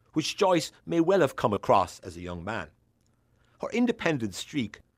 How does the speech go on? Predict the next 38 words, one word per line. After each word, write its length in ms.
would 160
surely 460
have 140
appealed 460
to 80
the 80
creator 600
of 140
the 60
feisty, 600
free-spirited 720
Molly 260
Bloom, 380
for 140
whom 240
Peg, 460
from 120
what 120
we 120
know 160
of 100
her, 220
could 160
easily 340
have 160
served 440
as 140
a 40
prototype. 560
Boss 180
Croker's 460
inclusion 680
has 220
to 80
do 120
with 140
horse 320
racing, 360